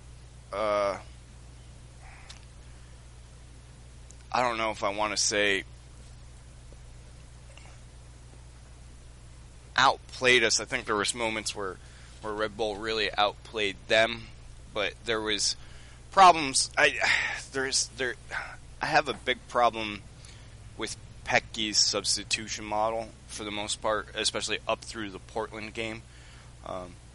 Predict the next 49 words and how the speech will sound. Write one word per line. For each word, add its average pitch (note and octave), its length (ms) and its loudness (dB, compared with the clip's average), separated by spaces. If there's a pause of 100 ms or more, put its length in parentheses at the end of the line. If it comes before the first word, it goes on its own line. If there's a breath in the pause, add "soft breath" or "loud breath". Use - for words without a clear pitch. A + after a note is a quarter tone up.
(720)
while A2 160 2
we G2+ 60 -2
were G2+ 80 0
sitting G2+ 320 0
in G2 120 -6
the F#2+ 120 -4
arena G#2 360 -2
watching G2 380 2
the F2+ 80 -8
game, G2+ 400 -4
I F#2+ 60 -4
mean, G2 260 -8
it, F#2 140 -4 (100)
it G2+ 140 -6
got G2+ 260 4
to F#2+ 120 -2
be, F#2+ 300 -6 (1200 loud breath)
I C#3+ 80 12
like F3 180 10
to C3+ 100 0
see C#3 200 4
if A2 220 2
your, A#2 180 0
your A#2+ 180 -6
first - 320 -2
sub G#2 200 -2
kinda A2 240 0
come G#2 220 -4
on G#2 240 2
at G2 120 -4
the F2 120 0
hour G2 220 6
mark, G#2 320 -6
like, G2 160 -6
sixty - 320 -4
minutes G2+ 340 -2
into G2 220 -8
the F2+ 100 -4
game. E2+ 280 -4 (280)
Bring A2+ 160 0
out G#2+ 180 6
that G2+ 160 2
first - 280 -4
sub, G2 240 0
get G#2 160 0
somebody G2+ 340 -2
off G2 200 4
the G#2 100 -10
field, G2+ 420 -2